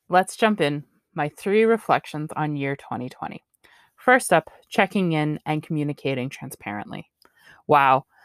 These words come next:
this one can apply to just about anything in life, right? Our partners, our loved ones, our friends. I think we can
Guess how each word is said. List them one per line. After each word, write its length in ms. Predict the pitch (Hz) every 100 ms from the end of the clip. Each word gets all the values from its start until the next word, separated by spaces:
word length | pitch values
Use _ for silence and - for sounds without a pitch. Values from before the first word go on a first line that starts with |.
| _ _
this 200 | 220 220
one 120 | 240 208
can 220 | 185 160
apply 300 | 139 156 151
to 80 | 147
just 180 | 151
about 240 | 151 147 147
anything 380 | 147 147 147 143
in 140 | 143
life, 280 | 151 135 -
right? 260 | 147 147 - _ - - _
Our 120 | 156
partners, 640 | 151 175 170 160 160 160 -
our 140 | 147
loved 260 | 156 160 151
ones, 380 | 156 151 151 -
our 140 | 143
friends. 640 | - 160 160 160 160 - - _ 175
I 60 |
think 180 | 202 190
we 100 | 202
can 160 | 185